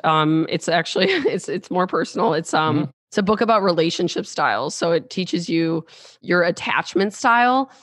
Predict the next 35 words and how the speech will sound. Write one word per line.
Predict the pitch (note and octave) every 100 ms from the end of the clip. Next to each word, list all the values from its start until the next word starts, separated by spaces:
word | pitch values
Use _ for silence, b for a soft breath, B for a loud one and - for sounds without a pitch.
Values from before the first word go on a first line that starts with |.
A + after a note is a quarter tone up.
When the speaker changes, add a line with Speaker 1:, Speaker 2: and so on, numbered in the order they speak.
| b
Speaker 1:
and | -
how | D4 F#3
you're | F#3
gonna | F3+ F#3
show | E3+ - F3
up | E3 E3+
in | E3
relationships. | E3 D#3+ C#3+ - E3+ - C#3+ C#3+ -
And | D#3+
it's | E3
just | - E3+ -
a | E3+
really, | - D3 D#3 F3 F#3 F3+ E3+ D#3+ b b b b b _ -
oh | F3 E3
man, | D#3+ D#3+ D#3
if, | E3
if | F#3 F#3
anyone | F#3+ F#3+ F3
out | E3+
there | D#3+
has | E3
struggled | - F3+ E3 D#3+
with | D#3+
relationships, | E3 E3 D#3+ E3 E3 D#3+ D#3+ -
boyfriends, | E3 E3 D#3+ D#3+ -
girlfriends, | E3 D#3+ E3 D#3+ D#3+ D#3
husband, | E3 D#3+ D#3
wife, | D#3+ E3 D#3
read | D3+ E3 F#3 G3 F#3 b b -
the | E3
book | F3 F#3
Attached. | E3+ - D3+ D3+ D3+ -
That | D#3+ E3
is | A3+
just | - F3+ -